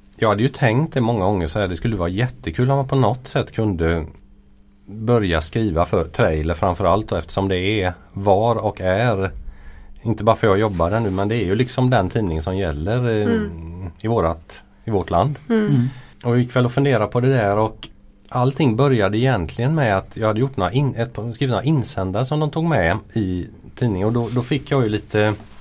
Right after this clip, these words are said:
Speaker 1: kontakt med redaktionen.
Speaker 2: Mm.
Speaker 1: Och, eh, eh, hur det var så, eh,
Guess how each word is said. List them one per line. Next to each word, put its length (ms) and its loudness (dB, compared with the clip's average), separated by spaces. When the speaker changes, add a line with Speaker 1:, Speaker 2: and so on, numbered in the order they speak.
Speaker 1:
kontakt 480 -2
med 120 0
redaktionen. 600 0
Speaker 2:
Mm. 280 2
Speaker 1:
Och, 440 2
eh, 220 4
eh, 140 0
hur 200 4
det 120 2
var 340 2
så, 520 2
eh, 540 0